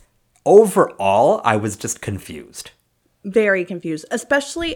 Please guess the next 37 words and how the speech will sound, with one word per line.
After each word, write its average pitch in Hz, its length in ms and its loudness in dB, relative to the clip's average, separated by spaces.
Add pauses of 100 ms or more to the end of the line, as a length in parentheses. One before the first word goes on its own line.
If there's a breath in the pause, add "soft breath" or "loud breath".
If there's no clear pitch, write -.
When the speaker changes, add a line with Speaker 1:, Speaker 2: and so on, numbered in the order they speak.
Speaker 2:
I 240 60 -2
guess, 254 320 -6
okay, - 300 -8
where 247 220 2
would 302 140 -4
we 320 80 -4
like 240 220 -4
to 196 100 -12
start? - 320 -8
'Cause 190 140 -10
there's 208 180 -6
a 214 60 -6 (180)
couple 247 340 -4
of 196 140 -8
things 156 380 -10 (100)
that 165 240 -6
I 156 80 -6
have. 165 160 -8
Speaker 1:
Start 220 240 4
at 233 100 -2
the 196 80 -2
start. - 460 -2 (160)
Speaker 2:
Okay, 208 340 -6 (340 soft breath)
the 262 100 2
start. 202 440 -2
This 277 160 -2
is 370 120 4
a 349 60 6
musical. 247 680 2 (360 soft breath)
Speaker 1:
Yes, - 360 -2
Speaker 2:
This 311 100 4
Speaker 1:
yes, 302 80 2
Speaker 2:
is 370 100 4
a 381 40 2
Speaker 1:
first 381 60 6
and 339 40 6 (280)
Speaker 2:
musical 294 80 0